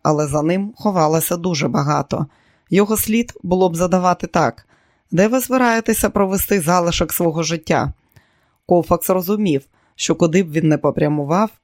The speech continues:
виїхати він звідти вже не зможе. Бразилія. То був логічний вибір. Йому вже належала там плантація сто тисяч акрів на ім'я панамської корпорації.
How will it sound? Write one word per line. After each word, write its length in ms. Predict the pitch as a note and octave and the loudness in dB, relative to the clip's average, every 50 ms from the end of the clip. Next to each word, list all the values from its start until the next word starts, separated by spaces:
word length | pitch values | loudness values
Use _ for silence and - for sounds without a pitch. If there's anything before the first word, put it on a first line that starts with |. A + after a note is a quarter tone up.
| _ | _
виїхати 600 | - D3+ F3+ G3+ A3 A3 G#3+ - - A3 - A3+ G#3 | -4 -2 -2 0 0 -2 -2 -2 -4 -2 -2 -2 -2
він 220 | F#3 G3 F#3+ F#3+ | -2 -2 -2 -2
звідти 480 | D3+ D3+ D#3+ F3+ E3 - - - F3 E3 - _ | -2 -2 -4 -4 -6 -4 -4 -4 -4 -4 -8 _
вже 220 | D#3 C#3+ C#3+ D3 C#3+ | -6 -6 -4 -2 -2
не 140 | D3 D3+ | -2 -4
зможе. 560 | C#3+ C#3 E3+ E3+ D#3+ D3+ C3 - C#3 C#3+ C#3+ C3+ - _ _ _ _ _ _ _ _ _ _ _ _ _ _ _ _ _ _ - | -4 -4 -2 -2 -2 -2 -2 -4 -4 -6 -6 -8 -10 _ _ _ _ _ _ _ _ _ _ _ _ _ _ _ _ _ _ -2
Бразилія. 840 | E3+ G3 A3+ A#3+ A3+ A3+ G#3+ E3 C#3+ C#3 C#3+ C3+ B2+ C#3 C#3 C#3 - _ _ _ _ _ _ _ _ _ _ _ _ _ _ _ | 0 2 2 2 2 2 2 2 2 2 0 0 -2 -4 -6 -8 -10 _ _ _ _ _ _ _ _ _ _ _ _ _ _ _
То 140 | - F#3+ | 0 2
був 140 | F3+ F#3+ F#3+ - | 2 0 0 2
логічний 560 | G3 G3+ G3 F3+ A3+ G#3 - - - D3 C#3+ | 2 2 2 2 -2 -2 -2 -2 -2 -2 -2
вибір. 460 | C3 C#3 C3+ A#2+ - F#2 F#2+ - - _ _ _ _ _ _ _ _ _ | -2 -2 -4 -4 -2 -4 -8 -8 -10 _ _ _ _ _ _ _ _ _
Йому 300 | D3 D3+ D#3+ E3+ F#3 F#3+ | 0 2 2 2 2 0
вже 240 | F3+ F3 G#3 G#3+ G#3+ | 0 0 0 2 2
належала 580 | G3 E3 D#3 D#3 D3+ D3 D3 D#3 C#3+ D3 D3 | 2 2 2 2 0 0 0 0 0 0 0
там 220 | C#3+ D#3 D#3 D3+ C#3+ | 0 0 0 0 2
плантація 640 | D#3+ E3 D#3+ D#3 F3+ F3 F3+ - - G3+ F#3 F#3 | 0 0 0 0 -2 -2 -2 -2 -2 0 0 0
сто 220 | F3 - - D#3+ D#3+ | -2 0 0 0 0
тисяч 420 | - F3+ F3+ D#3+ - F3 D#3+ - - | 0 -2 -2 0 0 -2 -2 -2 0
акрів 460 | D3 D3+ D3 - F3 D#3 D3+ - - - _ _ _ _ | 0 0 0 0 -2 -2 -4 -6 -12 -18 _ _ _ _
на 160 | - D#3+ D#3+ - | 0 0 2 2
ім'я 340 | - E3 E3 D#3+ F3 F3 E3 | 2 2 2 2 2 0 0
панамської 640 | - - F3 E3+ D#3 D3+ D#3 D#3 - - E3 D#3 C#3+ | 2 2 2 2 4 2 2 0 0 0 0 0 0
корпорації. 920 | - D#3+ E3 - - F3 E3+ E3+ D#3 D3 C#3 - - B2 G#2 A#2+ D3 C#3+ | 0 -2 -2 0 0 0 2 2 0 0 -2 -2 -4 -2 -2 -2 -4 -4